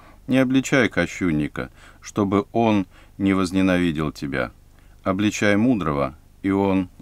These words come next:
возлюбит тебя. Дай наставление мудрому, и он будет ещё мудрее. Научи праведного, и он приумножит знание. Начало мудрости — страх Господень, и познание святого — разум.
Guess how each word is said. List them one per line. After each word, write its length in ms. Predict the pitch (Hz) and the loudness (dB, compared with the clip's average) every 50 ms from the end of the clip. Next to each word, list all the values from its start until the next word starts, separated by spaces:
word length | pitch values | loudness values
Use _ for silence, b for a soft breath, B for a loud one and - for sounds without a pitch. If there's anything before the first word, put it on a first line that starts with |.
| - - | -14 -8
возлюбит 600 | 85 90 87 82 92 98 104 98 76 69 - - | -6 -4 -4 -4 -4 -6 -4 -4 -4 -6 -8 -10
тебя. 340 | - 67 58 62 58 57 - - - - B B B B B B B B B B | -12 -12 -10 -10 -10 -10 -12 -18 -20 -20 B B B B B B B B B B
Дай 280 | - 101 104 135 143 135 | -6 -4 0 2 2 4
наставление 680 | 117 98 - - - 92 92 95 98 95 95 95 92 | 2 2 0 -2 -2 0 0 2 2 2 2 2 2
мудрому, 560 | 92 104 110 98 82 71 73 67 65 62 - - - - - - | 2 0 0 -2 -2 -4 -4 -4 -4 -6 -8 -12 -18 -20 -10 -6
и 60 | 98 | -2
он 240 | 95 92 90 90 87 | 0 2 2 2 0
будет 260 | 92 90 85 85 - | 0 -2 -4 -4 -6
ещё 300 | - 87 - - - 85 | -6 -6 -6 -6 -4 -4
мудрее. 560 | 87 82 82 80 90 107 107 92 69 58 - - b b b b b b b b - | -2 -2 -4 -4 -2 -2 0 0 -2 -4 -8 -14 b b b b b b b b -4
Научи 360 | 107 120 135 123 - - 139 | -2 0 0 0 0 -2 -4
праведного, 720 | 117 - 131 139 135 131 110 78 67 67 65 62 87 - - - - - - - - | -2 0 2 4 4 4 2 0 -2 -4 -4 -6 -8 -10 -12 -18 -20 -20 -20 -8 -2
и 100 | 98 98 | 0 0
он 440 | 98 107 110 110 110 107 104 107 - - - - | 2 2 2 2 2 0 -2 -4 -10 -16 -16 -8
приумножит 800 | - 95 95 92 90 92 92 95 92 92 80 92 85 76 - - - - - | -4 -2 0 2 2 2 2 2 0 0 -2 -2 -6 -6 -8 -14 -20 -18 -16
знание. 640 | 69 78 82 80 78 71 67 65 60 55 53 53 - - - - - b b b b b b b b - | -10 -6 -2 0 0 0 0 -2 -6 -8 -12 -16 -20 -20 -20 -20 -20 b b b b b b b b -8
Начало 400 | 80 78 - - 120 117 117 113 | -6 -6 -4 0 0 2 2 2
мудрости — 640 | 107 107 107 98 95 95 95 90 - - - 87 80 80 | 2 0 0 0 -2 -2 -4 -4 -4 -4 -4 -4 -4 -4
страх 400 | - - - 98 98 95 87 73 | -4 -6 -2 0 0 0 0 -2
Господень, 640 | 69 - - - - 139 135 123 - 120 110 101 - - - - - - - - - | -4 -6 -8 -8 -10 -10 -10 -8 -10 -12 -14 -14 -16 -20 -20 -20 -20 -20 -20 -12 -10
и 80 | 90 | -8
познание 600 | - - 92 87 82 90 98 95 90 87 85 78 76 | -4 0 0 0 0 2 2 2 2 2 0 -2 -4
святого — 720 | - - 78 76 - - 101 104 101 98 92 90 85 - - - - | -6 -8 -10 -8 -6 -4 -2 -2 0 2 0 0 0 -4 -8 -12 -4
разум. 560 | 78 85 78 67 58 - 62 - 55 - | 0 2 2 2 0 -4 -10 -14 -14 -16